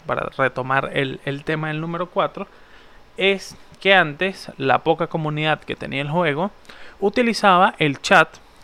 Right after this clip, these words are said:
para las votaciones, para decir es el blanco, es el amarillo, em,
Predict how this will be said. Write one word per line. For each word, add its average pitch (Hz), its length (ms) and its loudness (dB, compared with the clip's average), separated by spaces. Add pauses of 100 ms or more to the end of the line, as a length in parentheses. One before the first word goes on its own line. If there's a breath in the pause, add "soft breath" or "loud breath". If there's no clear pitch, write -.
(120)
para 131 220 2
las 131 140 0
votaciones, 170 800 2
para 127 200 -4
decir 127 320 -4
es 135 100 -2
el 135 120 -4
blanco, 156 420 2
es 135 80 -10
el 131 100 -2
amarillo, 180 720 -4 (460 loud breath)
em, 131 640 -10